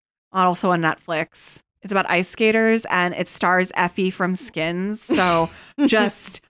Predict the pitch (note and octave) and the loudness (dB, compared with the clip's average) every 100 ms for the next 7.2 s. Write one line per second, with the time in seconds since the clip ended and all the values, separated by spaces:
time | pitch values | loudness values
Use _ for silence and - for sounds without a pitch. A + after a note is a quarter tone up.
0 | _ - G3 - G3+ G3 F#3+ F3 F#3 F3 | _ -2 -2 2 2 4 2 0 0 -2
1 | - - _ _ - - - G#3+ F#3+ E3+ | -2 -16 _ _ -20 -20 -4 0 2 2
2 | E3 D#3+ D3+ - F#3 - G3+ F#3 E3+ C#3+ | 2 0 -2 -8 -20 -4 0 2 0 -2
3 | F#3+ F3+ - - - A#3 B3 A#3+ C4 G3+ | 0 -2 -4 -20 -2 -2 0 -2 0 2
4 | G3+ F3+ E3 D#3+ D#3+ E3+ F#3 F3+ G#3+ G3 | 2 2 2 2 2 0 0 0 0 2
5 | F#3+ - - G#3+ G#3 G3+ F#3 F#3 A3 - | 0 -4 -4 0 2 4 2 4 2 0
6 | - C4 - G3+ F#3+ F3 E3+ - _ - | -2 -2 -2 -6 -2 0 -2 -6 _ -6
7 | F#3+ | -6